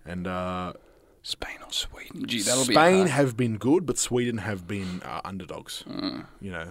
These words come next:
Speaker 1: they've been quite
Speaker 2: We're the
Speaker 1: quite a surprise, 'cause they've beat the U S A, which was, you
Speaker 2: Mm.
Speaker 1: know, the major favourite. They beat Japan, who was in some red-hot form.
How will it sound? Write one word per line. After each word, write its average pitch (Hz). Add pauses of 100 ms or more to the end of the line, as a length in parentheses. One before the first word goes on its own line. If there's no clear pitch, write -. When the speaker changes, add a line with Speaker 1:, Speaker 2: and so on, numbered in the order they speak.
Speaker 1:
they've 98
been 90
quite 98 (340)
Speaker 2:
We're 247
the 143 (920)
Speaker 1:
quite 135
a -
surprise, 92
'cause 131
they've 127
beat 165
the 120
U 107
S -
A, 85
which 95
was, 113
you 90
Speaker 2:
Mm. 76
Speaker 1:
know, -
the 82
major 85
favourite. 90 (160)
They 104
beat 117
Japan, 98
who 92
was 90
in 90
some 87
red-hot 87
form. -